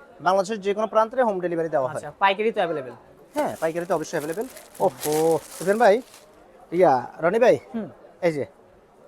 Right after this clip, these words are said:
Speaker 1: এটা হলো ওই প্রথমটার কালার আর কি রয়ে গেছে, আমি দেখানো
Speaker 2: আচ্ছা,
Speaker 1: ইয়া করতে
Speaker 2: খুবই
Speaker 1: পারিনি আর কি।
Speaker 2: চমৎকার একটা ফ্যাব্রিক্স। কি
Speaker 1: এটা,
Speaker 2: ফ্যাব্রিক যেন?
Speaker 1: এটা ফ্যান্সি কটন, এটা প্রাইস বারোশো পঞ্চাশ টাকা, সাইজ
Speaker 2: বারোশো?
Speaker 1: আটত্রিশ থেকে ছেচল্লিশ পর্যন্ত।
Speaker 2: আচ্ছা, এরপরে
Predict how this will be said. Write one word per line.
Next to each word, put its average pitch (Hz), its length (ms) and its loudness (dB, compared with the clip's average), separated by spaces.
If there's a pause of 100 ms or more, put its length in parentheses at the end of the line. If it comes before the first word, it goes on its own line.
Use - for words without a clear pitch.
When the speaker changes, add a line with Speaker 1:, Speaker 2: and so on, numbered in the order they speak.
(760)
Speaker 1:
এটা 214 140 0
হলো 262 100 4
ওই 302 160 2
প্রথমটার 254 460 4
কালার 214 220 6
আর 190 100 6
কি 185 160 0
রয়ে 202 200 4
গেছে, 220 160 0
আমি 208 100 -2
দেখানো 180 340 0 (180)
Speaker 2:
আচ্ছা, 180 680 -6
Speaker 1:
ইয়া 175 100 4
করতে 175 180 -2
Speaker 2:
খুবই 233 80 -4
Speaker 1:
পারিনি 131 220 -2
আর 240 60 -4
কি। 247 120 -4
Speaker 2:
চমৎকার 247 240 -6
একটা 185 180 -6
ফ্যাব্রিক্স। 139 520 -10
কি 240 60 -10
Speaker 1:
এটা, 226 80 -8
Speaker 2:
ফ্যাব্রিক 226 280 6
যেন? 226 180 -6 (260)
Speaker 1:
এটা 202 160 0
ফ্যান্সি 202 320 -4
কটন, 175 260 0
এটা 202 160 0
প্রাইস 196 260 2
বারোশো 180 360 0
পঞ্চাশ 180 260 -6
টাকা, 113 300 -8
সাইজ 190 260 4
Speaker 2:
বারোশো? 208 180 8
Speaker 1:
আটত্রিশ 233 220 -8
থেকে 240 180 -2
ছেচল্লিশ 202 340 -8
পর্যন্ত। 156 340 -6 (260)
Speaker 2:
আচ্ছা, 120 400 -10 (680)
এরপরে 202 320 0